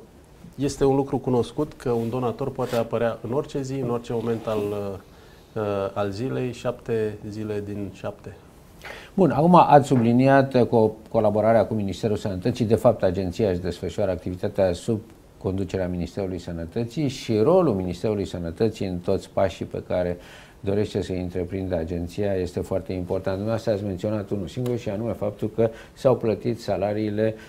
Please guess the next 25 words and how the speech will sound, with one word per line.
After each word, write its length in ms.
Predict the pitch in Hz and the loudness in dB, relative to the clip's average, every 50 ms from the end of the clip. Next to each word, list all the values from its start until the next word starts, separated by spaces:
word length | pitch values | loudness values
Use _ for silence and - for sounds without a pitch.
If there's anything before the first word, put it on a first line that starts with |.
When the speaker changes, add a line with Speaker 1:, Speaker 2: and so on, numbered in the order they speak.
| - - - | -20 -20 -6
Speaker 2:
persoanelor 680 | - 101 101 95 - 110 104 98 101 101 98 95 92 92 | -2 0 0 0 0 -2 -2 -2 -2 -2 0 0 0 0
responsabile 840 | 98 92 - - 95 90 87 - - 101 98 98 101 95 95 95 90 | -2 -4 -4 -4 -6 -6 -4 -2 -2 -2 0 0 -2 -2 -2 -2 0
de 120 | 92 98 | -2 -4
procesul 540 | 98 - 95 90 87 - 98 92 - - 95 | -4 -2 -4 -4 -2 -4 -4 -4 -4 -6 -4
de 120 | 92 95 | -2 -2
donare 440 | 95 90 87 87 92 95 98 98 92 95 | -2 -2 -4 -4 -4 -4 -4 -4 -4 -4
din 140 | 92 92 92 | -6 -8 -8
spitale. 580 | - - - 92 - - 90 85 80 76 - - - - - - - - - - | -8 -10 -10 -4 -2 0 0 0 0 -2 -6 -10 -14 -20 -20 -20 -20 -20 -16 -10
Uh, 640 | 110 110 104 104 104 104 98 98 95 95 95 92 92 87 87 90 - - 123 117 110 110 107 | -4 -2 0 2 2 2 2 2 0 -2 -2 -4 -4 -6 -8 -10 -14 -14 -10 -6 -4 -2 0
revenind 600 | 123 127 131 131 147 143 143 151 156 156 147 131 | 0 0 0 0 0 0 0 0 0 0 0 -2
și 180 | 135 - 127 113 | -4 -4 -2 0
încercând 720 | 113 113 113 113 107 110 107 104 101 - 123 120 120 117 | 0 0 -2 -4 -4 -2 -4 -4 -4 -4 -4 -4 -4 -4
să, 360 | 110 - - 117 113 117 120 117 - - - - - - - | -6 -6 -4 0 0 0 0 -2 -6 -14 -20 -20 -20 -14 -8
uh, 60 | 113 113 110 110 107 104 107 | -4 -2 0 0 2 2 0
anticipăm 640 | 104 104 104 101 - 110 104 - 101 - 117 117 113 | 0 -2 -2 -4 -6 -8 -6 -6 -2 0 2 2 2
niște 420 | 110 107 107 107 - - - 107 101 | 2 0 -2 -2 -4 -4 -2 -2 -2
pași, 520 | 101 - 107 101 95 90 - - - - | 2 2 4 4 4 2 -2 -8 -10 -12
uh, 600 | 90 85 95 95 92 95 92 92 90 90 87 87 87 - | -10 -8 -6 -4 -2 -2 -2 -2 -2 -4 -6 -8 -10 -4
care 240 | - 101 110 113 110 | -2 0 2 2 0
sigur 280 | 101 - 127 127 117 110 | 0 -4 -4 -2 -2 -2
sunt 180 | - - 113 | -2 -2 -2
mai 140 | 110 110 110 | 0 2 2
mulți 340 | 110 113 104 87 78 - - - - | 2 2 0 0 -2 -4 -8 -8 -10
<laughs> 100 | - - | -10 -6
decât 440 | - 123 - - 107 107 - - 101 | -6 -4 -2 -2 -2 -2 -4 -8 -12